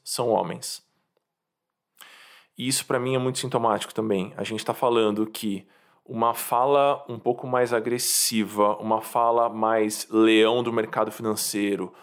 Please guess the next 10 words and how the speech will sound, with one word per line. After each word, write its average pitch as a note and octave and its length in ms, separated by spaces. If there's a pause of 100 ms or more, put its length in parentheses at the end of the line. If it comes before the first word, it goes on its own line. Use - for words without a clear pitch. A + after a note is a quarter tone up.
(140)
lobo B2 380
do A#2+ 100
mercado A2 400
financeiro, A2 760 (320)
ela C3 280
atrai B2+ 400
mais A#2+ 300
o - 60
público C3 280
masculino. B2+ 600